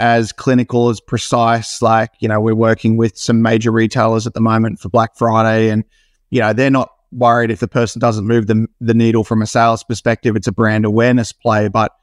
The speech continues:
most of the time, e-commerce brands are looking, as I said, about two to four times return on investment. So for every dollar, you're asking for two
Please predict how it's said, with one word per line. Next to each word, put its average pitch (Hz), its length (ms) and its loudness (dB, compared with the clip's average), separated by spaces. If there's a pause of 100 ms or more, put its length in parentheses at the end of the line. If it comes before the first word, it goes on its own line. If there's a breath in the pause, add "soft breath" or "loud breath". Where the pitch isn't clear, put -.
(180)
most 135 360 0
of 156 80 -2
the 139 80 0
time, 123 340 0
e-commerce 135 560 0
brands 113 360 -2
are 117 60 0
looking, 113 320 0
as 110 120 -2
I 107 40 -4
said, 113 200 0
about 101 300 -2
two 117 160 2
to 107 60 0
four 113 360 0
times 110 640 0
return 110 360 0
on 107 120 0
investment. 107 540 -2
So 110 180 -2
for 117 160 0
every 110 220 -2
dollar, 113 300 0
you're 110 220 0
asking 110 380 -6
for - 80 -20
two 123 340 0